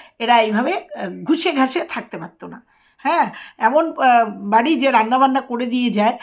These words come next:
আহ, হয়তো রান্না ক-, করার, আহ, ইসেও, আহ, মানে, আহ, পারমিশন নেই।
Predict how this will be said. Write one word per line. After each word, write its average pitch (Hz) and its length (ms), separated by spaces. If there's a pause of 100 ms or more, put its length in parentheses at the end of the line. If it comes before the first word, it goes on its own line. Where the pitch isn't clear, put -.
(260)
আহ, 190 240
হয়তো 208 340
রান্না 208 300
ক-, 196 360
করার, 208 600
আহ, 175 120
ইসেও, 240 440 (340)
আহ, 190 260
মানে, 196 300
আহ, 180 440
পারমিশন 294 440
নেই। 175 240